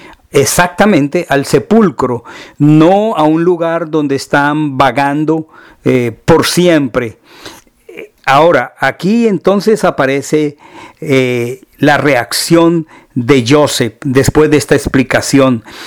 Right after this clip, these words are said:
Capítulo cuarenta y cinco, versículo uno. "No pudiendo ya contenerse ante quienes estaban a su lado,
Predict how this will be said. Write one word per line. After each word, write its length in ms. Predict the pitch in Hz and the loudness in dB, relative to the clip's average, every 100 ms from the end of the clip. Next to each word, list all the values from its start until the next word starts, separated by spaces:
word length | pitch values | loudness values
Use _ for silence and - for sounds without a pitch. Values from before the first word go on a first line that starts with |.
| - - - | -18 -14 -2
Capítulo 520 | 131 143 135 160 143 | 0 0 2 2 4
cuarenta 400 | 139 127 123 131 | 2 0 0 -2
y 80 | 120 | -2
cinco, 380 | - 160 156 147 | 0 0 2 0
versículo 600 | 135 - 139 131 147 135 | 0 -4 -4 0 2 2
uno. 360 | 139 143 120 - - - _ | 0 -2 -4 -10 -20 -20 _
"No 380 | 135 139 156 175 | 2 4 4 2
pudiendo 640 | 170 170 151 175 180 170 165 | 2 2 2 2 2 0 -2
ya 320 | 127 151 151 | 0 -2 -2
contenerse 1080 | 175 170 - 131 131 147 127 - 131 120 - _ _ - | -4 -4 -2 -2 0 -2 -4 -8 -6 -6 -10 _ _ -6
ante 560 | 135 139 139 - 131 | 0 2 2 0 -2
quienes 440 | - 143 135 120 120 | 0 0 0 -2 -6
estaban 440 | - 165 190 196 | -2 0 2 0
a 80 | 156 | -2
su 200 | - 143 | -2 -2
lado, 440 | 139 135 143 151 | -2 -2 -4 -6